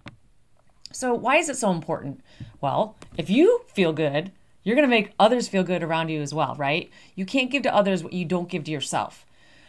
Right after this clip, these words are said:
I always like to say, treat yourself like you would your best friend. That doesn't mean you're being selfish. It's far from that. But it is so important that you do focus on that, okay?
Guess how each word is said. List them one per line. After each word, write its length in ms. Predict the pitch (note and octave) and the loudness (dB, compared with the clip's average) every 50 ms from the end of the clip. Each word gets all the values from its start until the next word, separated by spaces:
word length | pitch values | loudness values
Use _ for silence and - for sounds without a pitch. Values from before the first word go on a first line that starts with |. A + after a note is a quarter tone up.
| - - - | -12 -4 0
I 120 | A#3 C4+ | 2 2
always 200 | D4+ D#4 D4+ C#4+ | 2 2 2 0
like 140 | B3+ A#3+ A#3+ | -2 -4 -4
to 60 | A3+ | -6
say, 440 | G3+ - G#3+ G#3 G3+ G3+ G3 F#3+ F#3+ - _ _ _ - | -4 -2 -2 0 0 -2 -4 -6 -12 -16 _ _ _ -8
treat 260 | - - E4+ F#4+ G4 | -6 -4 -4 -4 -4
yourself 680 | G#4 G4+ G4+ - - A3+ F#3+ G3 A3 G#3+ - - - _ _ _ _ _ - | -6 -6 -4 0 2 4 4 4 2 -2 -6 -20 -20 _ _ _ _ _ -6
like 220 | - G3+ G3 - | -4 -4 -2 -2
you 100 | G#3 G3+ | -2 -2
would 220 | E3+ F#3 F#3 F3+ | 0 0 0 0
your 80 | F3+ D#3+ | -2 -2
best 260 | - E3 D#3+ - - | -2 -2 -4 -4 -6
friend. 300 | - D3 B2+ A2 - - - _ _ _ _ _ _ - | -8 -8 -8 -10 -12 -16 -20 _ _ _ _ _ _ -10
That 80 | G#3+ G3+ | -6 -6
doesn't 200 | B3 B3+ C#4 B3 | -4 -4 -2 -2
mean 120 | C4+ C#4 | 0 0
you're 100 | C#4+ D4+ | 0 0
being 180 | C4+ E4 F4 F4+ | -2 -4 -4 -4
selfish. 760 | F4+ - - G#3 E3 - - D#3 G3+ B3 - - - - _ _ _ _ _ _ _ _ _ _ _ - | -4 0 2 2 2 0 -2 -6 -6 -6 -6 -8 -10 -12 _ _ _ _ _ _ _ _ _ _ _ -12
It's 180 | A3+ A3 - | -10 -8 -8
far 280 | - - - A3 G3 F#3 | -4 2 4 6 6 6
from 180 | F#3 - D3+ C#3+ | 4 0 -6 -6
that. 340 | C3+ C3+ C3+ D3 - - - _ _ _ - - _ _ - | -4 -4 -4 -6 -6 -8 -16 _ _ _ -20 -20 _ _ -4
But 120 | A#3 A#3 | 0 0
it 100 | A#3+ G#3+ | 0 0
is 180 | A#3+ B3+ B3 - | -2 -4 -6 -6
so 440 | - - C#4 B3+ C4 C4+ C4+ - - | -4 -2 0 0 0 0 -2 -6 -6
important 920 | - B3+ B3+ B3 - - - C4 C4 - - F3+ F3 F3 F#3 - - - - | -6 -6 -6 -8 -10 -8 -6 -4 -4 -4 -6 -8 -8 -8 -10 -14 -10 -4 -2
that 120 | G3 D#3 | -2 0
you 100 | F#3+ G#3 | 0 -2
do 200 | G3 F#3+ A3 A3 | -2 -4 -6 -6
focus 380 | G3+ - G#3+ G3 F#3+ F#3 F3+ - | -4 -2 -2 -2 -2 -4 -6 -6
on 140 | D3 C#3+ C#3+ | -6 -6 -6
that, 280 | C#3 C3+ C3 - - _ - - _ - | -6 -6 -8 -8 -12 _ -20 -20 _ -14
okay? 460 | F3+ F3 - F#3+ F#3 F#3 F#3+ G3+ G3+ | -10 -4 -2 0 2 2 2 0 -4